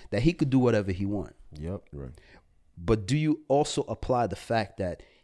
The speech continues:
Speaker 1: he can't do anything that's wrong?
Speaker 2: Right.
Speaker 1: He's not gonna do anything that's unjust, and he's not gonna do anything that's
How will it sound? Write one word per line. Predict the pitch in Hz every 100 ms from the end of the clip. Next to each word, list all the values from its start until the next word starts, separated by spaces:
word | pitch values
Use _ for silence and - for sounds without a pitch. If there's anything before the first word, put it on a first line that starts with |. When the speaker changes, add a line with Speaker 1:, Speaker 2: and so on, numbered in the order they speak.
| _
Speaker 1:
he | - 131
can't | - 165 156 123
do | 117
anything | 120 107 107 104
that's | 87 -
wrong? | 101 113 78 65 120 _ _ -
Speaker 2:
Right. | - 80 82 - -
Speaker 1:
He's | - 107 98
not | 113 165 143
gonna | 131
do | 120 117
anything | 117 104 107
that's | 98 90 -
unjust, | 104 92 113 107 - - _
and | 120
he's | 123 110
not | 123 113
gonna | 113
do | 104 104
anything | 101 - 98
that's | 92 90